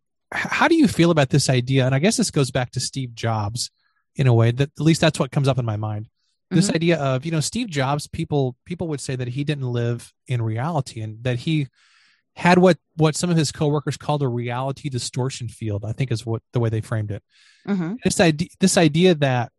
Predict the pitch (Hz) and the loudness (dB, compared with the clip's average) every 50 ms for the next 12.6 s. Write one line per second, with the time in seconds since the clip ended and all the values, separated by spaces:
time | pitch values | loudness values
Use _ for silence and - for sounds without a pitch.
0 | _ _ _ _ _ _ _ _ _ - 147 143 175 180 - - 160 156 151 165 | _ _ _ _ _ _ _ _ _ -4 0 0 0 0 0 0 0 2 2 2
1 | 247 262 - - 156 - - 160 147 143 147 139 135 131 131 127 135 147 147 135 | 0 0 -2 -4 -4 -4 -2 -2 -2 -2 -4 -4 -4 -4 -4 -4 -4 -4 -4 -4
2 | 123 - - 143 143 147 131 117 - - - - 135 135 131 - - 104 101 95 | -6 -6 -6 -4 -4 -4 -4 -6 -10 -12 -14 -10 -8 -8 -8 -8 -10 -12 -12 -14
3 | - _ _ _ _ _ - 156 - - 190 233 240 202 190 170 151 139 135 - | -18 _ _ _ _ _ -10 -8 -2 2 4 4 4 4 4 4 4 4 2 0
4 | - 156 156 156 139 147 143 - - 117 117 117 131 143 147 139 147 143 135 139 | 2 2 2 4 4 2 2 0 -2 -4 -4 0 2 2 2 2 0 -4 -4 -6
5 | - _ _ _ _ _ _ - 151 156 139 135 131 117 113 - - - - 147 | -8 _ _ _ _ _ _ -4 -2 0 0 2 0 0 -2 -4 -6 -6 -4 -2
6 | 156 156 - 127 110 104 98 107 - _ _ _ _ _ _ _ _ _ _ - | -2 -4 -4 -4 -6 -6 -6 -8 -12 _ _ _ _ _ _ _ _ _ _ -4
7 | 180 170 - - 180 190 226 247 - - 196 180 170 - 165 151 139 135 143 - | -4 -4 -2 -2 -2 -2 -4 -4 -4 -4 -4 -4 -4 -2 -2 -2 -2 -4 -4 -2
8 | 160 147 131 135 139 147 156 151 156 151 139 135 131 127 123 127 131 - - - | -2 0 0 0 -2 -2 -4 -4 -4 -4 -4 -2 -2 -2 -2 -4 -4 -6 -6 -6
9 | 131 123 151 170 185 165 151 220 247 254 - - 165 170 170 160 156 143 - - | -4 -2 0 0 0 -2 -2 -4 -4 -4 -6 -4 -4 -4 -2 -2 -4 -6 -6 -8
10 | - - 160 151 147 135 135 139 131 127 120 120 110 - - 117 120 117 107 107 | -8 -6 -4 -4 -4 -4 -4 -4 -4 -4 -4 -6 -10 -12 -8 -6 -4 -4 -4 -4
11 | 107 107 - - - - _ _ _ _ _ _ _ _ _ _ _ _ _ - | -4 -6 -8 -10 -14 -20 _ _ _ _ _ _ _ _ _ _ _ _ _ -4
12 | - 156 180 170 - 170 170 151 139 135 120 - | -2 0 0 0 2 2 2 2 2 0 -2 -4